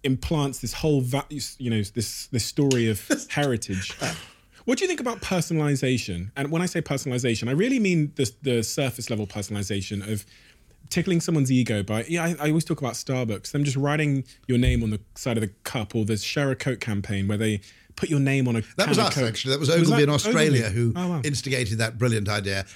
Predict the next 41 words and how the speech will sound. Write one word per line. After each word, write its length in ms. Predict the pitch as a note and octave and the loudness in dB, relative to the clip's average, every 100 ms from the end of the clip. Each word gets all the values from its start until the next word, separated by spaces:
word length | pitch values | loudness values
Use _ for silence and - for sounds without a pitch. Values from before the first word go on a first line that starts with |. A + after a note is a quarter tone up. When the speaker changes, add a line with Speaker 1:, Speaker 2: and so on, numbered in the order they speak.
| - - | -18 0
Speaker 2:
But, 300 | G#3 G#3 - | 0 2 0
um, 300 | G#3+ G3 G3+ - _ - | 2 2 -2 -14 _ -2
um, 200 | G#3 A#3 - - | -2 -2 -6 -2
it's 200 | - D#3+ | 0 0
a 240 | F3 G#3+ | 0 4
very 140 | B3 | 4
interesting 240 | D4 G#3 A#3 | 2 2 2
thing, 100 | F3+ | 4
personalization, 720 | E3+ D3+ D#3+ C#3 A#2+ A#2+ C#3 | 2 2 2 2 4 2 0
because 220 | C3 D3 | 2 2
it's 100 | E3+ | 2
one 120 | D#3+ | 0
of 40 | F3+ | 2
those 160 | F3 - | 2 2
things 220 | E3+ C#3 | 0 2
you 80 | D#3+ | 0
have 100 | D3 | 0
to 80 | |
be 100 | D#3 | 0
very 200 | C#3+ D3 | 2 2
judicious 640 | C3+ B2+ A#2+ C3+ - F#2 - | 2 0 2 2 0 -4 -8
about. 520 | D#2 D2 C2 A#1+ - _ - - - | -8 -8 -8 -12 -18 _ -20 -20 -2
You 100 | C3+ | 2
know, 100 | A2+ C#3 | 2 0
it 160 | D#3+ | -2
can 220 | C#3+ F3+ D#3+ | 2 2 4
be 80 | |
spooky, 640 | C#3 - B2 F#2 G2+ A#2 - _ _ _ _ - | 2 2 0 0 -2 -4 -6 _ _ _ _ -4
okay? 400 | F#2+ F#2 G#2 B2+ - _ _ - | -4 0 0 0 -4 _ _ -2
Speaker 1:
Mm. 280 | B2 A2+ F#2+ - - | 0 0 -2 -10 -2
Speaker 2:
And, 280 | A#2+ A#2+ A#2 - | 2 2 2 2
you 80 | B2+ | 4
know, 160 | G#2 - - | 4 0 0
there 160 | C3 | 2
are 60 | C3 | 2
companies 480 | - C#3+ B2 A#2+ B2+ | 0 0 2 0 -2
that 120 | F#2+ | -2
get 140 | B2 | 0
it 220 | G#2+ - G#2+ | -2 -4 0
worryingly 720 | G#2+ B2+ B2 A2 G#2 G2+ G2 | 4 6 6 6 4 0 2
wrong 440 | A2 F2 C#2+ D2+ | 2 0 -6 -16